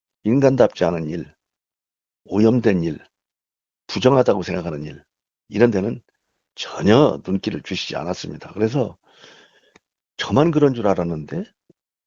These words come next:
저보다 문단의 선배님들, 또 안쌤 주위에 계신 분들, 이분들이 이구동성으로 하시는 말씀인즉 남석 안수길 선생님이시야말로 학 중의 학이다.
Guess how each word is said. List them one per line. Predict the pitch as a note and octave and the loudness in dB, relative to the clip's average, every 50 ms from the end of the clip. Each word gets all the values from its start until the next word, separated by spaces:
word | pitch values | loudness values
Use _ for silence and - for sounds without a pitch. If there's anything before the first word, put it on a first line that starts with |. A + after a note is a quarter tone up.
| _ _ - | _ _ -14
저보다 | - F#2+ F#2 A#2 A2 F2+ | -10 -8 -4 -2 0 0
문단의 | D2+ D#2 G2 A2+ A#2 B2 G#2 E2 | 0 -2 -2 0 0 0 0 0
선배님들, | - - - F3 F#3 E3+ D#3+ C3 G2+ D#2+ D2 - - - - _ _ _ - - - _ _ _ _ _ _ _ _ _ _ _ - | -2 -4 -4 -2 0 2 2 2 0 -2 -6 -8 -16 -20 -20 _ _ _ -20 -20 -20 _ _ _ _ _ _ _ _ _ _ _ -2
또 | B2 A#2+ G#2+ F2 C#2 - - _ _ _ _ _ _ _ _ _ _ _ _ | 2 2 2 2 0 -2 -8 _ _ _ _ _ _ _ _ _ _ _ _
안쌤 | - - F#2 G2+ - C3+ B2 G2+ F2 | -4 -2 -2 0 0 2 2 2 0
주위에 | - - - A2 A2+ B2+ B2 G#2 | -2 -4 0 2 4 6 6 4
계신 | - - G2 F#2 - F#2 F#2+ E2 | 4 2 -2 -2 -2 -2 -4 -4
분들, | - F2+ D#2+ D2 - - - - - - _ _ _ _ _ _ _ - | -4 -6 -6 -6 -8 -10 -12 -12 -14 -20 _ _ _ _ _ _ _ -8
이분들이 | A2 A#2 C#3 B2+ A#2+ F#2+ F2+ E2 - _ _ _ _ _ _ - | -4 -2 0 2 2 0 0 -2 -8 _ _ _ _ _ _ -18
이구동성으로 | D#2+ E2+ F#2+ A2+ C3 C#3 - D#3+ D#3 C#3 C#3 C3+ C3 A#2+ - A2+ A2+ G#2+ F2+ F#2 | -12 -6 -2 0 0 2 4 4 4 4 4 4 2 2 2 2 4 4 2 2
하시는 | G2 A#2+ A#2+ - B2 A#2+ G2+ D#2+ | 0 -4 -4 -2 0 0 0 2
말씀인즉 | F2 G2 F#2+ - - G2 F#2 E2+ E2 D2+ - C3+ - - _ _ _ _ _ _ _ _ _ _ _ _ _ _ _ _ _ _ _ _ _ | 2 2 2 2 0 -2 -2 -2 -2 2 4 4 4 2 _ _ _ _ _ _ _ _ _ _ _ _ _ _ _ _ _ _ _ _ _
남석 | - - F#2+ A#2 C3+ - C3 - - - | -4 -2 0 0 2 0 0 0 -2 -4
안수길 | D2+ F#2 G2 - - C3+ A#2+ | -4 -4 -4 -2 -2 -2 -2
선생님이시야말로 | - B2+ A2 A2 G2+ G2 F#2+ F2+ E2+ D#2+ - F2+ D#2+ D#2+ D#2 D#2+ E2 F#2+ G2 - _ _ _ _ _ _ | 0 0 0 0 2 2 0 -2 -2 -4 -4 -4 -4 -4 -4 -4 -4 -6 -8 -10 _ _ _ _ _ _
학 | - - G#3+ F#3+ - - | -6 -4 -4 -4 -4 -4
중의 | - G3 F#3+ - | 0 2 2 2
학이다. | - - - - F3 F#3 - - - - - - | 2 0 -4 -6 -6 -4 -4 -4 -4 -6 -8 -18